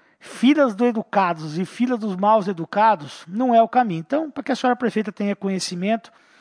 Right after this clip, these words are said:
e veja quem foi o irresponsável que colocou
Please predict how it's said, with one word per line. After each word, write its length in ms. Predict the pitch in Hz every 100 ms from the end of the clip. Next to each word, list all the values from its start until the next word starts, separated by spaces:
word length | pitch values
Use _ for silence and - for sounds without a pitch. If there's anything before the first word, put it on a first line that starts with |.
| - - _
e 100 | 202
veja 300 | 180 220 208
quem 220 | - 214
foi 280 | 208 - 202
o 60 | 202
irresponsável 840 | 185 190 - 190 - 185 185 180
que 100 | -
colocou 580 | - 190 175 - 175 180